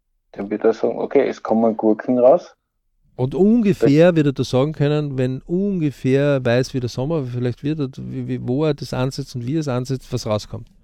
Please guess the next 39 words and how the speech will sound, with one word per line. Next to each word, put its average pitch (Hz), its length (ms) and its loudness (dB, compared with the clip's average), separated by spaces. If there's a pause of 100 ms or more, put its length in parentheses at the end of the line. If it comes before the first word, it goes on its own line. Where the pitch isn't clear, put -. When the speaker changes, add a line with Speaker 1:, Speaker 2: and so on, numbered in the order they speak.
(600)
Speaker 1:
Ja, - 220 0 (240)
also 92 440 -4
auf - 220 -4
die 104 120 -2
Summe 123 420 2
von 110 160 -6
seiner 139 300 -8
Fläche 110 420 -4
hin 131 400 -2 (720)
kann 101 180 -4
er 107 80 4
das - 480 -8
sicher 110 300 -6
ganz - 340 -8
gut 107 300 -6
einmal 104 220 -4
abschätzen, - 720 -6
ne? 107 220 -2
Weil 98 200 0
er - 40 -8
muss 107 200 -12
ja - 100 -6
auch - 100 -14
schließlich 107 420 -10
die - 80 -6
Arbeitskräfte 104 1080 -6 (400)
und - 160 -10
dergleichen - 560 -2
auch - 160 -14
Speaker 2:
Und - 20 -4
die 123 120 -4
Speaker 1:
dementsprechend 104 600 -8
kalkulieren, 107 640 0
ja. 101 120 -6
Speaker 2:
und 120 200 -2
die 123 80 0
Schritte 151 420 0
auch - 140 -4
machen. 160 340 -2